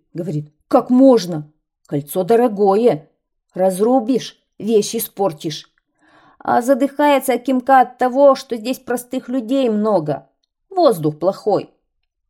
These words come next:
Пусть Акимка на сопочке посидит. Сидит Акимка на сопке, хрипит. Чумбака сам чуть не плачет, жалко сына. А ещё больше ему жалко золотое кольцо испортить.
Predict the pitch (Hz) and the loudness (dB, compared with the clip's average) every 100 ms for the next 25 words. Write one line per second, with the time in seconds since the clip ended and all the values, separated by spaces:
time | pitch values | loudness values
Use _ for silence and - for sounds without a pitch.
0 | _ _ - 359 - 170 - 202 190 202 | _ _ -4 -4 -4 -6 -6 -8 -2 -2
1 | 196 233 254 147 147 - - 175 160 190 | 0 -2 0 -2 -2 -8 -14 -12 -12 -10
2 | 180 156 - _ _ _ _ _ _ _ | -8 -10 -10 _ _ _ _ _ _ _
3 | _ _ _ - - 127 202 277 277 247 | _ _ _ -20 -18 -12 -4 -4 -4 -8
4 | 240 226 233 226 220 - 220 214 - 202 | -8 -6 -6 -6 -8 -6 -6 -6 -10 -18
5 | - _ - 180 151 165 165 151 - _ | -18 _ -16 -16 -14 -10 -10 -10 -14 _
6 | _ _ _ _ _ _ _ _ - 160 | _ _ _ _ _ _ _ _ -12 -6
7 | 156 156 180 175 220 214 190 185 - 185 | -4 -4 -6 -4 -2 -2 -4 -10 -10 -12
8 | 185 208 170 151 - _ _ 151 180 220 | -6 -2 -2 -6 -20 _ _ -10 -4 -4
9 | 240 254 - 226 196 156 143 _ _ _ | -4 -6 -4 -4 -4 -4 -6 _ _ _
10 | _ _ _ _ 143 147 147 - 214 208 | _ _ _ _ -12 -12 -14 -6 -6 -4
11 | 185 180 - 185 180 175 185 185 175 160 | -6 -8 -10 -10 -10 -6 -6 -6 -8 -8
12 | 185 185 202 196 190 196 - - 214 196 | -8 -8 -10 -10 -10 -12 -10 -8 -4 -4
13 | 151 - - 190 156 - 147 | -4 -8 -14 -12 -12 -14 -20